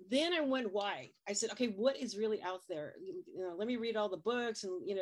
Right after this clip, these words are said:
everything else." And of course, I knew about Almost Famous, but I considered that, like, semi-autobiographical about Cameron Crowe, and, um,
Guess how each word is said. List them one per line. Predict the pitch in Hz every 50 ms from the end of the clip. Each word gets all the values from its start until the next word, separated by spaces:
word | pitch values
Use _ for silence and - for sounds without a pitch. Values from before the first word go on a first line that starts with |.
| - - -
everything | 214 220 233 233 - 233 208 - -
else." | 190 196 202 202 196 - - - - - _ _ _ _ - - - - - -
And | 208 202 208
of | 202
course, | - - 302 311 277
I | 240
knew | 214 226 226 214
about | 202 202 185 170 -
Almost | - 185 175 170 156 - -
Famous, | 190 185 175 160 123 - - - - -
but | 196 190
I | 190 190 190
considered | 185 - 202 202 - 262 254 254 214
that, | 208 202 202 190 - -
like, | - 190 185 185 - - _ _ _ _ _ _ _ -
semi-autobiographical | - - - - 226 226 233 226 220 214 214 - - 196 190 196 196 196 190 180 175 175 165 165 160 - _ _ _ - 180 170 160 170 175 175 175 - - - 175
about | 160 170 151 135 -
Cameron | 185 165 165 156 - -
Crowe, | - 247 247 233 226 214 208 196 - - -
and, | 185 185 180 180 175 - _ _ _ _ _ _ _ _ _
um, | 190 185 180 180 175 175 175 170 175 170